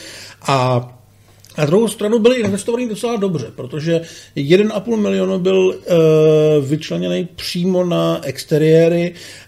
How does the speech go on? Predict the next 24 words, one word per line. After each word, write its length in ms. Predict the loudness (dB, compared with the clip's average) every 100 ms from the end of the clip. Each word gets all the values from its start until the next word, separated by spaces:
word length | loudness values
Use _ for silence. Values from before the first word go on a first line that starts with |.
| -6
a 140 | -2
měla 300 | 2 4 4
tam 220 | 2 0
být 240 | 2 0 -2
i 80 | -10
třeba 240 | -6 -4
velkolepá 560 | -2 -2 -2 -4 -4 -6
scéna, 340 | -4 -4 -2
kde 100 | -4
umře 260 | -4 -2 0
meteorolog 720 | -2 0 0 2 -2 -4 -12
Bennings, 920 | -10 -6 -4 -2 -2 -4 -6 -10 -6
eh, 40 | -2 0 0 0 -4 -10 -20 -20
a 80 | -4
bylo 160 | 4 4
to 100 | 4
prostě, 460 | -2 -2 0 0
bylo 240 | 0 -2 -2
to 80 | -4
prostě 280 | -8 -6
hodně. 380 | -6 -4 -6 -8
A 120 | -8
navíc, 600 | -4 -2 -2 -4 -6 -6
eh, 420 | -2 0 0 -2